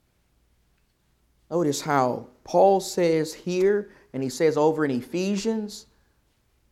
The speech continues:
that not only can we read the truth, but we can understand it. We can understand a portion of the mind of the Creator. We can understand the will of God for our lives.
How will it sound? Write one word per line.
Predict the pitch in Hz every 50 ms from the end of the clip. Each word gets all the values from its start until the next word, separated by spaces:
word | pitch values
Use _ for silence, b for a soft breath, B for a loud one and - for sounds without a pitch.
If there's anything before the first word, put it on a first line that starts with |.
| _ _ _ _ - _ -
that | - 139 147 147
not | 147 156 156 143
only | 151 175 185 180
can | 175 - 160 139
we | 127 117 110
read | 110 120 131 156 190 208 214 214 214 214
the | 196
truth, | 180 - - 220 208 208 196 196 - - _ _ _ _ _ _ _ _ _ _ _
but | - 143
we | 127 135 180 196
can | 190 170 156 135
understand | 170 180 156 113 110 - - - - - - - 143 143 127 107 87
it. | - - _ _ _ _ _ _ _ _ _ _ _ _ _ _ _ _ _ _ _ _ _ _ _ _ _ _ _ _ _ _ _ _ _ _ _ _ _ _ _ _ _ _ _ _ _ -
We | 180 226
can | 214 180 165
understand | 151 160 151 139 127 123 - - - - _ - 175 180 190 196 202 196 196 202 202 202 190 190 - _ _ _ _ _ _ _ _ _ _ - -
a | 143
portion | - - - - - 196 220 226 214 - - 202
of | 170 143 123
the | 123 117
mind | 120 123 135 160 185 208 208 208 208 196 160
of | 151 -
the | 135
Creator. | - - - 135 123 135 156 165 160 131 120 117
We | 113 139 190 214
can | 214 196 175
understand | 170 165 156 127 117 117 117 - - - - 180 190 196 202 208 196 156
the | 131
will | 123 123 127 147 170 190 202
of | 202 175 143 127
God | 165 160 165 170 170 170 170 -
for | 156 160 151 -
our | 139 143 139 135
lives. | 135 135 139 143 143 135 117 101 92 90 - - -